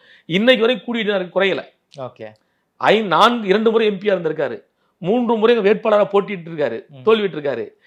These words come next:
Speaker 1: இரண்டு முறை எம் பியா வெற்றி பெற்று நீ நாடாளுமன்றம் பேசிட்டு இருக்காரு.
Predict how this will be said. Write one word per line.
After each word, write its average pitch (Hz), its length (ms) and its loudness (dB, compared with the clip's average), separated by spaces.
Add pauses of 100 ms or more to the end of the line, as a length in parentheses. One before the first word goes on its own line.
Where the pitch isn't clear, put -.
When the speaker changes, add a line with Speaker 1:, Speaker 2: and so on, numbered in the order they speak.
(200)
Speaker 1:
இரண்டு 240 380 6
முறை 233 240 2 (300)
எம் 208 260 2
பியா 233 200 4
வெற்றி 208 220 -2
பெற்று 208 220 -6
நீ 233 100 -6
நாடாளுமன்றம் 202 460 0
பேசிட்டு 180 300 -4
இருக்காரு. 127 280 -6